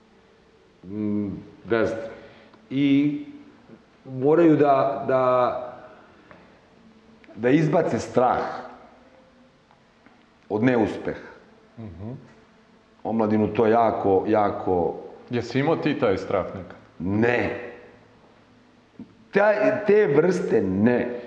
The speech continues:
Speaker 2: Jel misliš da je to bilo nešto što je onako urođeno u tebi ili možda
Speaker 1: Ne,
Speaker 2: nešto
Speaker 1: ja sam,
Speaker 2: što su
Speaker 1: ja
Speaker 2: ti
Speaker 1: sam, da
Speaker 2: roditelji?
Speaker 1: Pa i roditelji, ali sam srljao sam. E,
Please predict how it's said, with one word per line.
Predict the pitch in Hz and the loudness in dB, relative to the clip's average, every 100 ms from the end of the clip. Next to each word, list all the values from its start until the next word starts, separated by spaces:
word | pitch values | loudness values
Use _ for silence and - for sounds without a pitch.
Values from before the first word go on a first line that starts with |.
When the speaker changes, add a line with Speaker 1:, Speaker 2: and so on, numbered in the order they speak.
| - - - | -18 -16 -10
Speaker 2:
Jel | 104 | -6
misliš | 135 131 120 | -6 -4 -2
da | 123 | 0
je | 117 | 0
to | - | 0
bilo | 123 139 135 123 | 0 2 2 2
nešto | 139 - | 0 -2
što | - - 117 | -8 -4 0
je | |
onako | 117 127 - 120 | 0 -2 -2 0
urođeno | 123 139 143 127 117 110 | 2 2 2 0 0 0
u | 104 - | -4 -4
tebi | 120 156 170 160 | -2 0 0 0
ili | 147 143 | 2 0
možda | 147 135 127 | 2 2 4
Speaker 1:
Ne, | 143 | 4
Speaker 2:
nešto | 185 | 4
Speaker 1:
ja | 170 196 | 4 2
sam, | 175 147 | 2 2
Speaker 2:
što | 127 | 2
su | 156 | 2
Speaker 1:
ja | 180 | 2
Speaker 2:
ti | 196 | 4
Speaker 1:
sam, | 131 | 2
da | |
Speaker 2:
roditelji? | 135 135 120 110 101 98 101 101 - - - - - | 4 4 4 4 2 0 -2 -4 -10 -18 -20 -20 -2
Speaker 1:
Pa | 143 | 2
i | 165 | 4
roditelji, | 202 220 226 220 175 | 4 4 2 2 4
ali | 156 | 4
sam | 151 139 | 2 0
srljao | - 190 226 196 107 | 2 4 4 4 2
sam. | - 90 | 0 -2
E, | 92 | -4